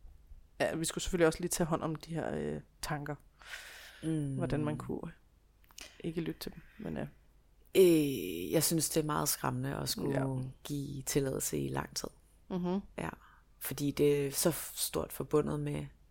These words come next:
Speaker 2: frygten for at tage på, eller,
Speaker 1: Mhm.
Speaker 2: altså, frygten for at modarbejde alt det hårde arbejde, der i virkeligheden ligger i status quo.
Speaker 1: Mhm.
Speaker 2: Altså, at uundgåeligt, hvis man beslutter sig for at sige,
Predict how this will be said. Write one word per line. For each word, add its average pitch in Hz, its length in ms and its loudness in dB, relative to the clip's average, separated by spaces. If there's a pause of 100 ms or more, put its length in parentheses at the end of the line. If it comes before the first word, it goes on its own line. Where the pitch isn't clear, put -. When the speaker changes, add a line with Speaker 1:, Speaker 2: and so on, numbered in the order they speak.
(300)
Speaker 2:
frygten - 420 -2
for 139 240 -2
at 147 260 -2
tage - 200 -2
på, - 240 0 (140)
eller, 139 360 2
Speaker 1:
Mhm. 180 140 0
Speaker 2:
altså, 143 260 2
frygten 139 420 0
for 139 560 0
at 143 260 0 (440)
modarbejde 143 960 4 (680)
alt 147 240 4
det 143 120 4
hårde 139 360 0
arbejde, - 360 0
der 135 100 6
i 131 60 6
virkeligheden 139 680 2
ligger 135 260 4
i - 400 -4 (1000)
status 135 540 2
quo. - 180 -4 (460)
Speaker 1:
Mhm. 180 380 -2
Speaker 2:
Altså, 135 400 2
at - 220 -2 (180)
uundgåeligt, 190 580 6
hvis 147 240 0
man 143 160 0
beslutter 185 320 6
sig 160 100 -2
for 151 200 2
at 151 80 -4
sige, 151 360 -4